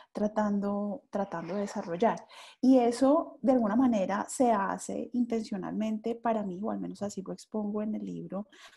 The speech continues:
tratando de, eh, eliminar los énfasis y tratar de, tratando de eliminar otras discusiones a las que ya me, me he referido. Y ahí, eh,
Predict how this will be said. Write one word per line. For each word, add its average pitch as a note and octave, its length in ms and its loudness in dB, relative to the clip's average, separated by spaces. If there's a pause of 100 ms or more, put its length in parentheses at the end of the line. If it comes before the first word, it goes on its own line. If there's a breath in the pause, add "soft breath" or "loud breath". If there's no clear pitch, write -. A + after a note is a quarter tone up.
(140 loud breath)
tratando A3 600 2
de, B3 480 0
eh, G#3 260 -6
eliminar G3 1120 -2 (300 soft breath)
los A#3 240 2
énfasis B3 580 2 (100)
y B3+ 40 -2
tratar F#3 480 -4
de, G#3+ 300 -6
tratando F#3+ 320 -6
de G#3 60 -6
eliminar G#3 520 -4 (120)
otras A3 340 -6
discusiones E3+ 800 -10 (340 soft breath)
a A3 120 2
las G3+ 260 -4
que - 120 -18 (140)
ya E3 220 -6
me, G#3 840 -4 (840)
me G3 320 -2
he F3 40 -6
referido. G3 600 -4 (1500 loud breath)
Y B3 140 6
ahí, B3 640 6
eh, C4 480 2